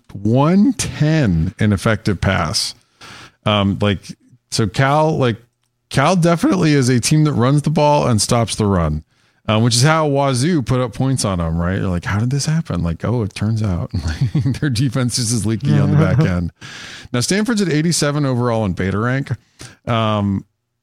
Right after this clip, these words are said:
Speaker 1: they're at ninety-two in effective rush. They're at seventy-two in effective pass. Like, it's not always pretty, but they can move the ball a little bit in the air. I, so the, the, like, the, the naive spread is actually closer to where this game opened. The naive spread is actually,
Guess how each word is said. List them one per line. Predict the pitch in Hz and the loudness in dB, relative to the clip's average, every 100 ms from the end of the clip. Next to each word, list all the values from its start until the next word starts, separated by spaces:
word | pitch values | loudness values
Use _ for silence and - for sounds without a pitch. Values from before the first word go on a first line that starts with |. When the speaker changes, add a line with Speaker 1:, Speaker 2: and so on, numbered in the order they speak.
| _ - | _ -8
Speaker 1:
they're | 120 123 | -4 -2
at | 98 101 | 0 0
ninety-two | 107 127 143 131 - 120 | 0 0 0 -2 0 0
in | 127 | 0
effective | 113 123 117 113 90 | -2 -4 -2 -4 -2
rush. | 95 123 | -2 -2
They're | - 180 | -2 -2
at | 214 | 0
seventy-two | - - 147 175 220 208 - 156 160 | -2 -2 -2 0 -2 -2 -2 -2 -2
in | |
effective | 143 139 131 - 117 | -2 -4 -6 -6 -4
pass. | 110 107 127 131 | -2 -2 -2 -4
Like, | 120 101 | -4 -4
it's | 98 120 | -4 -2
not | 117 120 | -2 -2
always | 123 117 | -2 -2
pretty, | - - 92 113 | -6 -4 -2 0
but | 127 101 95 - - - - _ | -2 -2 -4 -8 -20 -20 -20 _
they | 101 | -6
can | 98 - 104 107 110 | -6 -4 -2 0 0
move | 101 95 101 110 123 | 0 0 0 0 0
the | 113 | -2
ball | 107 107 120 123 | -2 -2 -2 -2
a | 123 | -2
little | 127 123 | -2 -2
bit | 127 123 | -2 -2
in | 127 | -2
the | 131 127 | -2 -2
air. | 131 139 135 - _ _ - | -2 -4 -6 -10 _ _ -6
I, | 113 139 175 190 180 160 | -2 -2 0 0 -2 -4
so | - - 139 | -6 -4 -2
the, | 127 131 123 123 123 _ - | 0 0 0 -2 -6 _ -2
the, | 120 113 110 107 92 _ _ _ _ _ - - _ 107 - - | 0 2 2 2 -2 _ _ _ _ _ -20 -20 _ -20 -12 -2
like, | 117 101 | -2 0
the, | 123 117 | 0 0
the | 101 117 | 2 2
naive | 107 123 151 202 208 | 2 2 2 2 0
spread | - 156 120 | 0 2 2
is | 107 | 2
actually | 113 104 110 | 0 0 -2
closer | - 123 120 131 | -2 0 0 2
to | 107 | 2
where | 107 107 | 2 2
this | 95 - | 0 0
game | 104 90 | 0 2
opened. | 90 95 90 82 | 2 0 0 0
The | 85 | 0
naive | 90 110 127 | 2 2 0
spread | - 117 110 95 | -2 0 0 2
is | 87 | 0
actually, | 101 98 90 98 90 90 87 | 0 0 -2 -2 0 0 -2